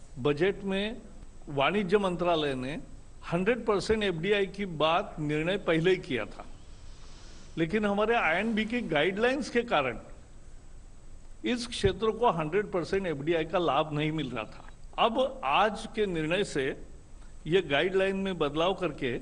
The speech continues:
commerce ministry जैसी ही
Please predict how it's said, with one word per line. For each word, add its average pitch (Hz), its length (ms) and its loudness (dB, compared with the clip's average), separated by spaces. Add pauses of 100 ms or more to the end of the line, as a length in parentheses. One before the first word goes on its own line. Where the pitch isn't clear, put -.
(760)
commerce 185 440 0
ministry 214 500 -2
जैसी 165 420 0
ही 208 520 -2